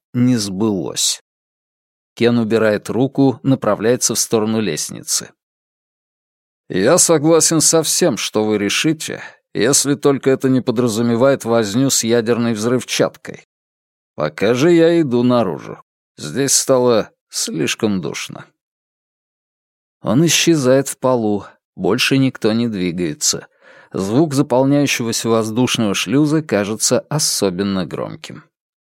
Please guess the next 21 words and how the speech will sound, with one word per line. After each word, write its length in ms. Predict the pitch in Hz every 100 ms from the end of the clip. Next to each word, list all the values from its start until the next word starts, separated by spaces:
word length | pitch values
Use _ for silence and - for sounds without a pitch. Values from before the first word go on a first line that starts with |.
| _ _ _ _ _ _ _ _ _ _ _
«Господи, 920 | 185 202 202 143 - - - 135 131 120
Майк!» 960 | 127 165 214 247 202 123 - - - -
выдыхает 680 | 127 135 120 - 98 85 90
Лени. 380 | 82 62 - _ _ _ _ _ _ _ _ _ _ -
«И 380 | 80 117 139 127
с 140 | -
каких 480 | 127 123 147 160 -
пор 300 | 202 196 123
он 200 | 131 120
тут 220 | 127 -
командует?» 920 | - 156 175 151 95 82 69 - - _ _ _ -
Брандер, 480 | 95 113 117 113 -
похоже, 440 | 110 - 123 117
снова 420 | - 147 101 87
обрёл 320 | 90 104 95
часть 360 | - 98 95 -
мужества, 600 | 117 139 123 - 120 113
злобным 580 | 107 113 147 147 143 131
взглядом 540 | 101 104 113 110 113
пронзив 500 | 110 107 98 110 -
палубу. 500 | 101 78 60 60 -